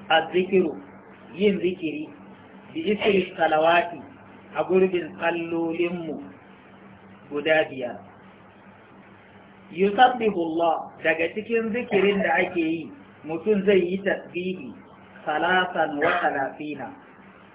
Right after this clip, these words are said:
talatin da uku. Wa yahmidu Allah, zai gode wa Allah ya ce, "Alhamdulillah." Shi ma sai ya yi salasan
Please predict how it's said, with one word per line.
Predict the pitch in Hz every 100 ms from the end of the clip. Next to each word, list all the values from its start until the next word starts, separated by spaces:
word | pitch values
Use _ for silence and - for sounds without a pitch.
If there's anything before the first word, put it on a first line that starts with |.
| -
talatin | 147 147 143 175 180
da | 147
uku. | 147 - - - 170 - - - - - 127
Wa | 160
yahmidu | 214 220 202 190 175
Allah, | 165 165 165 - - - - - -
zai | 185 175
gode | 170 180 170 160
wa | 156
Allah | 165 170 160
ya | 156
ce, | 156
"Alhamdulillah." | 143 - 175 180 165 151 143 143 147 - - - - - -
Shi | 196 190
ma | 190 190
sai | 196
ya | 190 190
yi | 190 196
salasan | 165 170 190 190 190 202 233